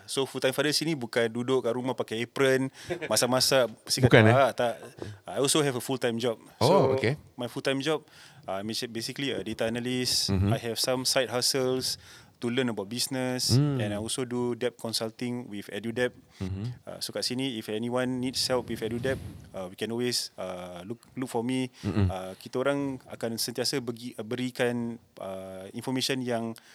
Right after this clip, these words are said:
Speaker 1: cater to you.
Speaker 2: Yeah.
Speaker 1: It's not about signing up ke apa-apa, but get the right information to help yourself.
Speaker 2: Okey, jadi hari ni, uh, kita, tamu kita Azhari,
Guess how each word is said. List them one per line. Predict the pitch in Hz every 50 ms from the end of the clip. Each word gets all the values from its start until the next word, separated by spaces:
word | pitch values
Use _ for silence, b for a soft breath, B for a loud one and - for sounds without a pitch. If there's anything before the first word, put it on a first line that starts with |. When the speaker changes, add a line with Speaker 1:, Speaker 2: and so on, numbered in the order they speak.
| b b b b _
Speaker 1:
cater | - 139 131 - 165
to | 151 - 131
you. | 131 135 127 110 95 90 - - -
Speaker 2:
Yeah. | - 95 92
Speaker 1:
It's | 87 -
not | 180 160
about | 147 139 131
signing | 117 - 147 143 151 147 156
up | 147 147 135
ke | 127 - 143
apa-apa, | 139 143 139 147 127 117 107 101
but | 101 127 120 107 107
get | 113 110 147 143
the | 123 127 117
right | 117 143 143 131
information | 143 135 - 135 127 135 127 - 139 120
to | - 123
help | 117 123
yourself. | 113 117 113 - 127 117 110 107 - - _ B B B B B B B B B B
Speaker 2:
Okey, | B 101 101 110 120 131 131 131 131 127 - 127 113
jadi | 98 107 110 120 117 117
hari | 110 110 120 120
ni, | 123 131 131 127
uh, | 123 107 104 101
kita, | 101 - 104 - 113 110 110
tamu | - - - 110 110
kita | 120 123 117 - 131 120 120 117
Azhari, | 98 107 104 98 117 113 120 139 156 160